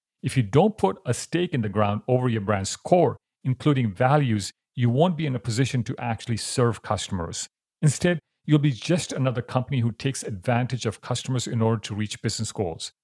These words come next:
Is it harder to build a brand with a lifestyle and worldview?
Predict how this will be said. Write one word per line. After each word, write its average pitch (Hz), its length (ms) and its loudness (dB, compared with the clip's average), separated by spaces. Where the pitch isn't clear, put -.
Is 156 160 4
it 208 240 0
harder 147 300 6
to 147 120 -4
build 120 240 -2
a 113 60 0
brand 117 360 0
with 117 140 -6
a 101 40 -4
lifestyle 113 580 0
and 127 240 0
worldview? 127 560 0